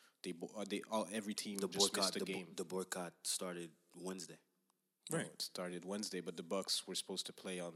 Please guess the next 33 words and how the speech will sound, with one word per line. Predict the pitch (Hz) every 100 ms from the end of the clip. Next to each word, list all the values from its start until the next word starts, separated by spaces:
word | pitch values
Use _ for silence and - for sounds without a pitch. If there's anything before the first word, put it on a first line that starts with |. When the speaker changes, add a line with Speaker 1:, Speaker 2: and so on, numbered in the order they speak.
| 85
Speaker 1:
Wednesday. | 92 110 90 90 87
Speaker 3:
Right. | 98 -
Speaker 1:
But | 87
then | 92 90
Speaker 2:
Yeah. |
Speaker 1:
if | 85 -
they | 90
won, | 98 101 92 92 _ _ - _ _ 87
they | 87
were | 87 90
gonna | 90 87
go | 92 90
on | 90 90
and | 82
go | 95 90 - -
against | 87 90 87 - -
whoever. | 95 90 85 82 - _ _ _ - -
Speaker 2:
Miami. | 92 85 80 82 95
Speaker 1:
Miami. | 92 92 90 85 82 -
So | - - 87 85 85 - _ _ _ - -
they | 95
just | 90 104 -
missed | 95 -
one | 95 90
game. | 95 87 85
They | -
played | - 104 95
that. | 90 -
<laughs> | -
They | 117 - 123
boycotted | 139 131 127 113
on | 107
Wednesday. | 110 135 110 98 98